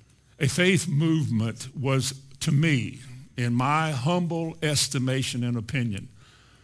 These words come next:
was a divine move, a visitation of God in the sixties. It followed twenty years after the healing movements of the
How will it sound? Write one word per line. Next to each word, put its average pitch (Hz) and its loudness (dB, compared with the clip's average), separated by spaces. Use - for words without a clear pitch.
was 131 0
a 127 0
divine 151 0
move, 131 0
a 120 -2
visitation 139 0
of 113 -6
God 117 -2
in 120 -2
the 117 -2
sixties. - -2
It 123 -2
followed 143 0
twenty 147 0
years 139 0
after 135 -2
the 120 0
healing 131 2
movements 127 2
of 113 -4
the 113 -4